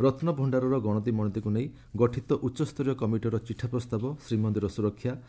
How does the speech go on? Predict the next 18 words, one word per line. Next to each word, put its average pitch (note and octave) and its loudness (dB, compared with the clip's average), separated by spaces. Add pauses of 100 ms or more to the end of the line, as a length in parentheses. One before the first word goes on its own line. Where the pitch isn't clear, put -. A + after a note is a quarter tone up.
(240)
ମନ୍ଦିର C3 4 (160)
ଆଇନରେ A#2 4
ସଂଶୋଧନ, G#2 0 (240)
ଧାଡ଼ି G2+ 2
ଦର୍ଶନ, G#2 2 (460)
ଶୃଙ୍ଖଳିତ D3+ 2
ନୀତିକାନ୍ତି B2+ 0
ସମେତ C3+ -2 (440)
ଅନ୍ୟ D#3 6
କେତେକ C3 0
ଗୁରୁତ୍ୱପୂର୍ଣ୍ଣ A2 0
ପ୍ରସଙ୍ଗ A2+ 0 (100)
ଉପରେ B2+ 0
ବୈଠକରେ G2+ 0
ଆଲୋଚନା G#2+ 0
ହେବାର F2 -2 (320)
ସମ୍ଭାବନା G#2+ 4
ରହିଛି। E2+ -4